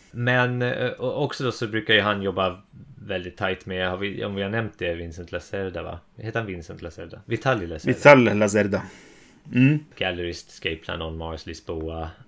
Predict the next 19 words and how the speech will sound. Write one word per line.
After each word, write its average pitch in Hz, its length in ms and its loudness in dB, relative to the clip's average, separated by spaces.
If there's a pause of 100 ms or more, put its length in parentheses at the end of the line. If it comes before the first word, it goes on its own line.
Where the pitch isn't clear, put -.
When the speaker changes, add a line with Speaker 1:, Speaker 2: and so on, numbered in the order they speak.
(140)
Speaker 1:
eh, 92 160 -6
nya 87 340 -6
Kanban. 85 580 -10 (800)
Speaker 2:
Han 139 140 6
jobbar 156 240 10
ju 151 100 8
mycket 185 240 6
med 131 280 8
överlag 131 600 6
de 131 140 6
här, 113 340 6
alltså 113 260 2
Eagle 120 360 2
Griffin 120 320 2
Games, 131 320 6
som 117 340 -2
ger 117 100 2
ut 123 160 2
Speaker 1:
Mm. 104 140 -6